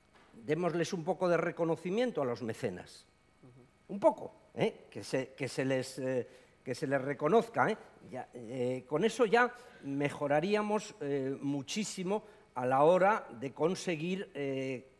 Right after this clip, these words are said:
que haya personas que, porque aprecian el patrimonio, porque tienen, eh,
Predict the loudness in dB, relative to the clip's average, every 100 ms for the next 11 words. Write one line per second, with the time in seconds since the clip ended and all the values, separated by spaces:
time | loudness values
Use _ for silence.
0 | -12 -4 -4 -4 -6 -2 0 0 -2 -2
1 | -2 0 -2 -6 -20 -20 _ -14 -10 -10
2 | -2 -2 2 2 2 0 0 -2 -4 -4
3 | 2 4 4 2 -2 -10 -12 -4 -2 -2
4 | -6